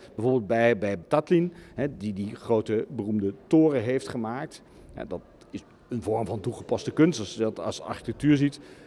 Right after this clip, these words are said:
Je kunt ook zeggen, het is eigenlijk een beeldhouwwerk. Eh, maar in ieder geval die, die vervaagde grens tussen de high art en de toegepaste kunst, het schilderij en de rest, die is toen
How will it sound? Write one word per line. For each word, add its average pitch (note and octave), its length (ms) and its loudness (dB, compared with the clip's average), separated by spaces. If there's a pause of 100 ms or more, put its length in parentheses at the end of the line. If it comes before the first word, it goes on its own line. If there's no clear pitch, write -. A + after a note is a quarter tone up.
(120)
Je G2+ 100 -8
kunt A2 180 -2
ook A2+ 120 -4
zeggen, G#2+ 220 -2
het F#2+ 100 -6
is G2 40 -4
eigenlijk G#2+ 300 -4
een G#2 60 -2
beeldhouwwerk. A#2 640 -4
Eh, - 400 -14
maar C3+ 120 -2
in D3 60 0
ieder C#3+ 100 2
geval C3+ 80 0 (100)
die, D3 220 -6
die C3+ 380 -4 (100)
vervaagde C3 580 -8
grens C3+ 580 -6 (220)
tussen A#2 480 -4 (680)
de G#2 100 -8
high B2 300 0
art B2 440 -4 (100)
en B2+ 140 -8
de A2+ 60 -10
toegepaste - 540 -6
kunst, B2 360 0
het B2+ 140 -12
schilderij B2 680 0 (260)
en C3+ 160 -4
de A#2+ 80 -2
rest, B2 460 -4 (160)
die D3 160 -2
is C#3+ 200 2
toen C#3+ 360 -2